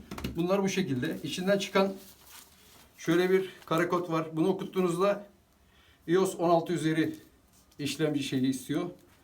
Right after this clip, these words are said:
Bir programı var Dyson'ın, onu indiriyorsunuz. Maalesef katalog gibi böyle kağıtlar var içinde ama Türkçe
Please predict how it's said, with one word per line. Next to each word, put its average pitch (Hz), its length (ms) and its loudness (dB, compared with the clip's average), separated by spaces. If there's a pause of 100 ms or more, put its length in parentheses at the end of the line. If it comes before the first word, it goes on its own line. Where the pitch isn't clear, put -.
(720)
Bir 160 140 2
programı 160 420 2
var 131 280 2
Dyson'ın, 156 300 -2
onu 151 160 0
indiriyorsunuz. 147 720 -2 (1500)
Maalesef 170 560 0 (600)
katalog 160 420 -2 (1120)
gibi 156 360 2
böyle 156 220 0
kağıtlar 151 400 0
var 156 160 2
içinde 143 280 -2
ama 147 180 0
Türkçe 156 460 -6